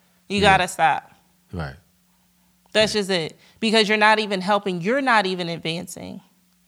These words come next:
Speaker 1: Like, if it's a money grab, I mean, you've been grabbing money for twenty plus years. Like, let it go.
Speaker 2: Right.
Speaker 1: Because it's some, I'm, I'm just waiting for somebody to take one of these people out. And maybe I ha-, they, maybe that's a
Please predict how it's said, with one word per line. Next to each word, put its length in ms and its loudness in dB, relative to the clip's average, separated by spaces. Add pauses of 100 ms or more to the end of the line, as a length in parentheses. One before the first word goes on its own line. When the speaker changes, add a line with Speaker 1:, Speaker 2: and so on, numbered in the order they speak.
(320)
Speaker 1:
Like, 160 6
if 140 0
it's 160 0
a 80 0
money 320 0
grab, 360 -2
I 60 -4
mean, 220 -4
you've 120 -4
been 280 -6 (120)
grabbing 400 -4
money 240 -2
for 220 -10
twenty 400 -8
plus 320 -12
years. 300 -8
Like, 180 -6
let 220 -2
it 180 -10
go. 400 -8 (140)
Speaker 2:
Right. 420 -2
Speaker 1:
Because 260 0
it's 140 -4
some, 260 -2
I'm, 300 -2
I'm 160 0
just 220 -6
waiting 440 -2
for 120 -10
somebody 420 -2
to 100 -8
take 220 -6
one 160 -4
of 60 -6
these 180 -10
people 300 -12
out. 420 -4
And 160 -6
maybe 260 2
I 140 6
ha-, 180 -4
they, 120 2
maybe 260 4
that's 320 0
a 100 -8